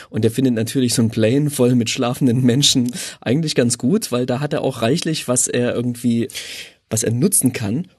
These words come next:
Und er nutzt wohl die Albträume der Schlafenden,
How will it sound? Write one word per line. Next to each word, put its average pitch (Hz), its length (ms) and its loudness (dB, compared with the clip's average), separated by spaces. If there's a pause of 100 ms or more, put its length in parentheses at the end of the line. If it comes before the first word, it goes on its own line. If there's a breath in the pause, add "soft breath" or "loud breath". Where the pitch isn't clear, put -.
(100)
Und 117 120 0
er 127 80 2
nutzt - 340 2
wohl 143 120 4
die 139 220 0
Albträume 107 640 0 (200)
der 104 120 -4
Schlafenden, 110 760 -4